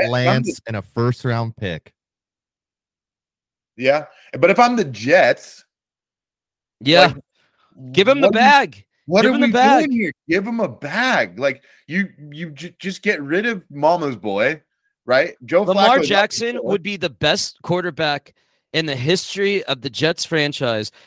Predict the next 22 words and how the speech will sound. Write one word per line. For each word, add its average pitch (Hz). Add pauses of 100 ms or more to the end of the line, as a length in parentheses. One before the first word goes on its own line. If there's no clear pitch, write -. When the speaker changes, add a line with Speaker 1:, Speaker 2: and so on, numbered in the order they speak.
(160)
Speaker 3:
the 151
moment 160 (100)
he 165
signed 139 (200)
the 135
dotted, 131
Speaker 1:
Absolutely. 139
Speaker 3:
on 139
the 135
dotted 131
line. 104 (320)
Speaker 2:
And 151
Speaker 3:
The 156
moment 202
he -
Speaker 2:
statistically, 143
Speaker 3:
suited 131
Speaker 2:
probably 160
Speaker 3:
up. 147
Speaker 2:
after 135
season 147
one. 139